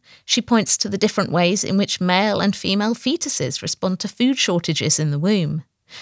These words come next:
a phenomenon known as fetal metabolic programming or developmental programming. In famine situations, a normal number of female babies are born, but they're unusually small. But for males,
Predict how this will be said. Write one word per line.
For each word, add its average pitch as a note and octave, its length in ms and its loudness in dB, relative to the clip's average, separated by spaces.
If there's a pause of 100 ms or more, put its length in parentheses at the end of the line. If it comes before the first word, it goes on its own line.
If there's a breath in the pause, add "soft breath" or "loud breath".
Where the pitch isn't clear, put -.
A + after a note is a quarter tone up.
(120)
a - 60 -4
phenomenon F#3+ 640 4
known E3 240 2
as D#3 140 -2
fetal F#3+ 420 -2
metabolic D#3+ 540 -2
programming D3 640 0 (140)
or D#3 120 -6
developmental G3 640 0
programming. - 640 -4 (1080 loud breath)
In C#4+ 160 2
famine D4 380 0
situations, - 840 -4 (500 soft breath)
a F#3+ 60 4
normal A#3+ 460 8
number G3 240 4
of E3 80 0
female G3 400 2
babies A3 420 2
are - 40 -2
born, - 360 -6 (480)
but - 140 2
they're A#3 320 4
unusually G#3 540 4
small. F3+ 520 -2 (840 loud breath)
But - 240 2
for F3+ 140 0
males, G3 560 2